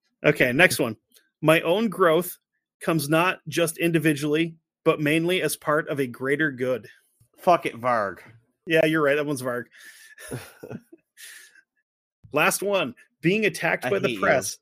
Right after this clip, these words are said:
Speaker 1: <laughs> I hate me too. It's okay. "Being attacked by the press is not something I see as a problem, but
Speaker 2: Eh,
Speaker 1: rather a
Speaker 2: Varg.
Speaker 1: conf-,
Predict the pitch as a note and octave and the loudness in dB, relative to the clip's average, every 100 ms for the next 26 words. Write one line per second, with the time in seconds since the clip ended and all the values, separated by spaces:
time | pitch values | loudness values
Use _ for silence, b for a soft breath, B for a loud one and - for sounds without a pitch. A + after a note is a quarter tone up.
0 | _ D#3+ - D#4 C4 E5+ - - - D#3 | _ -2 0 0 -4 4 4 4 0 -2
1 | - - F3+ F3+ F#3 D#3+ D#3+ - C3+ - | -6 4 4 6 0 -2 -6 -4 -6 -2
2 | D3 - B2+ - B B B B - D#3+ | -4 -2 -6 -6 B B B B -4 0
3 | G#3 G3+ - F3 F3+ - G3 F#3+ - D3+ | 2 2 2 0 2 0 2 0 4 4
4 | D#3+ - - C#3 D3+ D#3 F3+ D#3+ E3 C#3+ | 4 -2 -6 0 0 0 -4 -2 -2 -2
5 | C#3 - D3+ D3+ C#3 B2+ - - D3 C3 | -2 0 0 2 0 -2 -4 -2 0 0
6 | A#2+ B2+ - _ - - D4+ D4+ E3 D3+ | -4 -6 -16 _ 6 8 8 8 6 0
7 | - D3 F#3 A3+ G3 C3+ E3+ D#3+ | -4 2 8 8 8 4 0 0